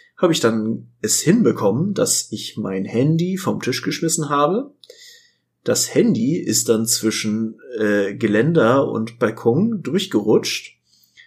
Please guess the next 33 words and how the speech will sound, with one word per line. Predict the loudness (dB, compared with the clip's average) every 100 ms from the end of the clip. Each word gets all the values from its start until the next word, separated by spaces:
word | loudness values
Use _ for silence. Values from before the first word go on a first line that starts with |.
| _ _ _ _ _
Und | 2 2 2
da |
kommt | 0 0 0
das | -2 0
Glück | 2 2 0
im | -6 -4
Unglück | -2 -2 -2 -2 -2 -14 -2
dazu. | 0 0 -2 0 0 0 -6
Es | -2 0
ist | 0 0 0
nicht | 0 0
einfach | -4 -2 -2 -2
straight | -4 0 2 2 2
bis | 0 2 0
zum | -2
Boden, | -2 0 0 0 -2 -2 -6 -8 0
äh, | 2 2 0
quasi | 0 -2 0 2 2 2
runtergesegelt, | 0 2 2 2 0 -2 0 2 2 -2 -20 -16 0
sondern | 2 2 0
es | -2 0
ist | 2 2
dann | 2 -2
ein | -4 -4 -2
Stockwerk | -2 0 -2 -2
tiefer | 0 2 2
auf | 0
dem | -2
Balkon | -2 -2 0 0 0
der | 2 2
Nachbarn | 0 -2 -2 -2 2
<laughs> |
gelandet. | 2 4 2 4 2 0 -4 -4